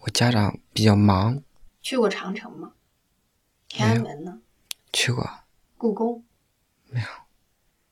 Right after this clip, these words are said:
Speaker 2: 只去了天安门？
Speaker 1: 对，我哥有一次从，从老家回到北京，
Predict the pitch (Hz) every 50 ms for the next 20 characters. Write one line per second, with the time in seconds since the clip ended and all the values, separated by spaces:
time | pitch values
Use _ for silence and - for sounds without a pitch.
0 | _ _ _ _ - - 226 185 180 - 247 247 185 180 - 202 190 185 170 -
1 | - - - _ _ _ _ _ _ _ _ _ _ _ _ _ _ _ _ _
2 | _ _ _ _ - 104 101 - - - - _ _ _ _ - 123 113 110 -
3 | - 123 127 131 135 135 135 - - _ _ _ _ _ _ _ _ _ _ _
4 | _ - 117 117 110 104 110 117 - - - - 135 123 117 120 - - 110 113
5 | 117 120 120 123 - - - _ _ _ _ _ _ _ _ _ - - - -
6 | 120 120 107 - - 110 113 110 - - 113 117 117 113 - 101 101 110 110 110
7 | 113 113